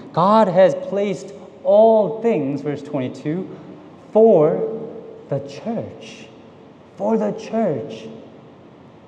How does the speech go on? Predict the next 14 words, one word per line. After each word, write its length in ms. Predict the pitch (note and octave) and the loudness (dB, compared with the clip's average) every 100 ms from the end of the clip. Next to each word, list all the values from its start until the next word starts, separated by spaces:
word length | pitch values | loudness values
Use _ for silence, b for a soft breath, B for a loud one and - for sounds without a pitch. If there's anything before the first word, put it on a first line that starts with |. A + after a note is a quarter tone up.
| - - - - - - - - - - - - - - | -20 -20 -20 -20 -20 -20 -20 -20 -20 -20 -20 -20 -20 -20
His 240 | - G#3 D3+ | 2 2 4
body, 680 | E3 E3+ G#3+ F#3+ C#3+ B2+ A#2+ | 4 6 6 4 2 0 2
the 140 | D3 | 2
church, 580 | D3 - G#3+ C#3+ - - D#3 D3+ E3 | 2 2 2 2 -2 -12 -12 -14 -12
uh, 340 | E3 G3+ F#3 F#3+ | -4 -2 -2 -2
and 220 | G3+ F3+ | -2 -2
Christ 460 | - A#3 A#3 A3+ - | -4 0 0 0 -2
who 140 | F3+ | -4
fills 520 | - - A#3 A#3+ G#3 | -4 4 6 6 4
all 640 | A3 - A3 G#3+ G3 - - | 0 4 6 6 2 -2 -2
things, 460 | A3 D#3+ C3 B2 | -2 -2 -4 -4
his 160 | E3 F3+ | -6 -6
power 580 | - G#3 A3+ A3+ G3+ F3+ | -6 -2 2 2 2 2
is 220 | G3 | 0